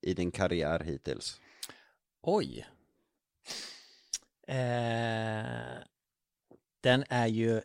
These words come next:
Speaker 2: svår att, att svara på som en grej.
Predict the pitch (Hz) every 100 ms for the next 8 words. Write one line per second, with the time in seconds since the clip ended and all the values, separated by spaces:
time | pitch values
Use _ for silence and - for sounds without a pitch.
0 | - - - 151 156 175 170 175 156 -
1 | - - 139 - - 123 107 101 - 113
2 | 104 113 107 - - 165 160 135 92 92
3 | 151